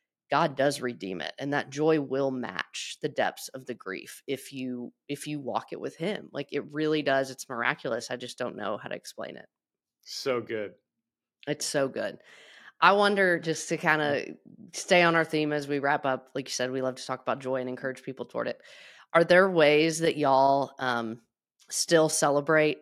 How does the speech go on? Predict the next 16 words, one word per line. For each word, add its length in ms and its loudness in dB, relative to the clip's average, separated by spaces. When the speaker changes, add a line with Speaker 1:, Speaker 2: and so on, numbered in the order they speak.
Speaker 1:
River 360 0
specifically? 640 -4
Like, 200 -2
is 140 -8
there 140 -4
stuff 340 -4
that 120 -4
you 140 -4
do 460 -6
or 120 2
days 460 2
that 140 0
you 280 -2
do 220 -6
things 640 -8
to, 260 -4